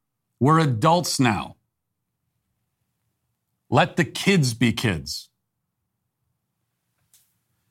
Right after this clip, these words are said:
You know, there's a reason why Scripture says, "When I was a child, I spoke as a child, I understood as a child, I thought as a child, but when I became a man, I put away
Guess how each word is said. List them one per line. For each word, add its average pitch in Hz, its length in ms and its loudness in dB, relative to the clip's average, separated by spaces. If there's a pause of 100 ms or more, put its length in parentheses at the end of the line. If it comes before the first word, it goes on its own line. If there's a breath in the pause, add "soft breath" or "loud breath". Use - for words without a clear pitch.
(340)
You 127 60 0
know, 127 100 4
there's 139 220 2
a 139 40 4
reason 156 300 2
why 123 220 4
Scripture 107 640 -2
says, 90 640 -2
"When 107 120 0
I 113 120 2
was 107 140 0
a 110 60 -4
child, 107 640 0
I 98 80 -4
spoke 117 400 -2
as 101 120 0
a 101 40 -2
child, 95 500 0
I 87 80 -2
understood 87 360 -2
as 95 100 -2
a 87 40 -8
child, 92 480 -2 (460)
I 92 120 -2
thought 120 420 0
as 107 160 -4
a 98 60 -2
child, 87 480 -2
but 80 140 -8
when 87 140 -2
I 87 80 -2
became 107 360 -2
a 135 80 2
man, 92 480 -2
I 95 80 -8
put 117 380 -8
away 92 580 -4